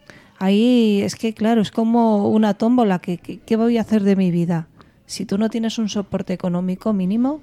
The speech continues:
es que no puedes hacer planteamientos de futuro. Entonces, yo creo que habría que empezar por ahí.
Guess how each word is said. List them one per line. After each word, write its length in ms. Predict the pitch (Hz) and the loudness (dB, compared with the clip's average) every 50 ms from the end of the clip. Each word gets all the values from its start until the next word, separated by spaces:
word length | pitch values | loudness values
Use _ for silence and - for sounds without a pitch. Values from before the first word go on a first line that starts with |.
| _ | _
es 120 | - 185 - | -12 -8 -6
que 100 | - 202 | -4 -4
no 100 | 214 208 | -4 -4
puedes 380 | - - 196 262 294 - - - - | -4 -2 -2 -2 -2 -4 -6 -10 -12
hacer 260 | - - - 196 180 | -10 -10 -8 -10 -12
planteamientos 760 | - - 185 185 175 170 180 180 180 180 180 175 - 180 170 | -8 -6 -6 -4 -4 -2 -2 -2 -2 -4 -4 -4 -4 -6 -6
de 80 | 185 165 | -6 -8
futuro. 500 | - 196 180 - 196 185 185 190 180 - _ _ _ _ _ - - _ _ _ _ _ _ _ _ _ _ _ | -8 -10 -10 -6 -6 -6 -4 -6 -8 -10 _ _ _ _ _ -20 -20 _ _ _ _ _ _ _ _ _ _ _
Entonces, 380 | - - - 196 190 - - | -14 -10 -8 -6 -6 -8 -8
yo 160 | 226 202 208 | -4 -2 0
creo 160 | 202 233 247 233 | 0 0 0 0
que 80 | 247 | 2
habría 300 | 226 214 220 220 233 233 | 2 2 2 2 0 0
que 80 | 220 240 | 0 -2
empezar 380 | 220 208 208 196 - 226 214 | -2 -2 -2 -2 -2 -4 -2
por 160 | - 226 214 190 | -2 0 0 0
ahí. 260 | 180 175 175 165 | 0 0 -2 -6